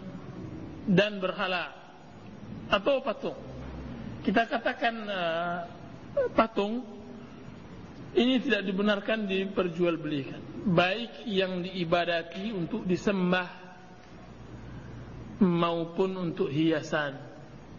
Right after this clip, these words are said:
Dan jelas hadis Ibnu Abbas tentang masalah ini. bahwasanya orang yang menggambar, menggambar bukan mematung, orang yang menggambar orang hi-, sesuatu yang hidup,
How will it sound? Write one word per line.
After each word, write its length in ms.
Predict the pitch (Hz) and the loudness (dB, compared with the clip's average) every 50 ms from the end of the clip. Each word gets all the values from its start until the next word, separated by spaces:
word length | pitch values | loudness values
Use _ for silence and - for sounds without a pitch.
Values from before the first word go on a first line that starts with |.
| - - - - - - - - - - - - - - - - - - - - - - - - - - - - - - - - - - - - - - - - - - - - - - - - - - - - - - - - - - | -16 -16 -16 -16 -16 -16 -16 -14 -14 -14 -14 -14 -14 -14 -14 -14 -14 -14 -14 -14 -14 -14 -14 -12 -12 -14 -12 -12 -14 -14 -14 -14 -14 -14 -14 -14 -14 -14 -14 -14 -14 -14 -14 -14 -14 -14 -12 -12 -12 -12 -12 -12 -12 -12 -14 -14 -14 4
Dan 240 | - - 165 160 160 | 8 8 8 8 6
jelas 320 | 160 185 220 254 220 175 - - | 2 2 2 2 2 -2 -6 -8
hadis 240 | - 170 175 185 175 | -6 -2 0 0 0
Ibnu 240 | 151 151 151 175 180 | -2 -4 -4 -2 -2
Abbas 640 | 160 156 160 156 160 175 185 185 180 170 - - 185 | 0 0 -2 -2 2 2 2 2 2 -2 -6 -10 -10
tentang 400 | 160 156 151 185 170 160 156 151 | -10 -6 -2 -2 -2 0 -2 -4
masalah 400 | 147 147 - - - 170 165 151 | -4 -6 -6 -2 0 2 2 2
ini. 220 | 151 151 147 131 - - - - - - - - - - - - - - - - - - - - - - - - - - - - - - | 0 -2 -2 -4 -6 -10 -14 -14 -14 -14 -16 -16 -16 -16 -16 -16 -16 -16 -16 -16 -16 -16 -14 -14 -14 -14 -14 -14 -14 -14 -14 -8 2 4
bahwasanya 560 | 180 160 147 135 - 170 160 175 185 180 170 | 4 4 4 2 0 2 2 4 2 2 2
orang 340 | 170 165 180 190 196 196 190 | 2 2 2 0 0 0 -2
yang 220 | 180 175 165 160 | -2 -2 -2 -2
menggambar, 640 | 160 156 156 156 151 180 190 196 196 190 185 180 170 165 156 143 - - - - - - - | -2 -2 0 2 2 2 2 2 0 0 0 0 0 -2 -8 -10 -12 -14 -16 -16 -18 -10 -2
menggambar 600 | - 175 165 170 170 165 208 247 247 247 214 208 180 147 147 | 2 4 4 4 6 4 4 2 2 0 -2 -2 -2 -2 -4
bukan 140 | 147 202 202 | -4 -2 0
mematung, 480 | 208 202 202 208 202 196 - 175 143 127 - - - - - - - - - - - - - | 2 2 4 2 2 0 -2 -4 -4 -4 -8 -12 -14 -14 -14 -14 -14 -14 -14 -12 -12 0 2
orang 200 | 180 165 175 180 175 | 4 4 4 2 0
yang 100 | 175 165 165 | 0 0 0
menggambar 560 | 165 165 165 165 180 202 202 202 202 196 190 190 | 0 0 2 2 2 2 0 0 -2 0 0 0
orang 400 | 170 175 170 165 160 156 165 214 | 0 0 0 -2 -2 -2 -4 -4
hi-, 300 | 226 202 180 185 190 175 | -2 0 0 0 0 0
sesuatu 420 | - 175 - 214 170 - - 185 | 0 0 0 0 -2 2 2 2
yang 160 | 170 165 160 | 4 4 2
hidup, 320 | 156 160 160 180 220 240 | -2 0 2 2 2 2